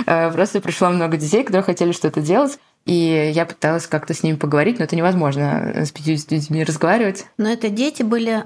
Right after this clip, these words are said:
Speaker 2: из разных стран?
Speaker 1: Да, да, из разных стран, в том числе из России тоже были дети. А вот мы, собственно, придумали делать фестиваль культур. Моя идея была в том, что он будет состоять из такой концертной части, где дети там поют, танцуют, рассказывают стихи, ничего такого нового.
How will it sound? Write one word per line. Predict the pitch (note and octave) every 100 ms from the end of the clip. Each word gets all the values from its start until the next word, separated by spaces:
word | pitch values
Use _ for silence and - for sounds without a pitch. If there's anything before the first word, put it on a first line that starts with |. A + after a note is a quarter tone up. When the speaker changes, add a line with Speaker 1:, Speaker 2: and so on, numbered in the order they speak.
| -
Speaker 2:
из | G#3+ G3+
разных | A#3 A3+ A3+ G3+
стран? | - F3 E3 F3 -
Speaker 1:
Да, | - F#3 E3
да, | D#3+ D#3
из |
разных | F#3 A#3 G3
стран, | - F#3 C#4+
в | -
том | G3+
числе | G#3 - D#3+
из | D3+
России | D3 - B3+
тоже | A#3+ F#3+ F3
были | E3+ D#3
дети. | D#3+ D3+ - - _ _ _ _ _
А | D3+ D3
вот | E3 C4+
мы, | F#3+ G#3+ A#3+
собственно, | A3 F#3+ - E3+ E3+ D#3+ D3+
придумали | D#3 D3+ G#3 A#3 F3
делать | D#3 F3 D#3+
фестиваль | D#3 - D#3 D3+
культур. | D3+ D3 A#3 D#4 - - -
Моя | - E3 E3+ G#3
идея | F3+ F#3
была | E3+ E3
в | D#3+
том, | E3+
что | E3+ - D#3+ D#3 D#3 D#3
он | E3 D#3+
будет | D#3+
состоять | - D#3+ D#3
из | -
такой | -
концертной | D#3 D3 F3+ C#4 D4+ B3
части, | A#3+ G#3 G#3 - E3+ F3
где | E3 E3 D#3
дети | D#3 -
там | D#3 D3+
поют, | D3+ F3 -
танцуют, | D3+ - E3+
рассказывают | D3+ - D3 D3
стихи, | - - - D4+ -
ничего | G3+ F#3+ - E3+ E3+ E3
такого | E3 D#3+ D3+ D3 D3
нового. | D3+ C4 B3 G#3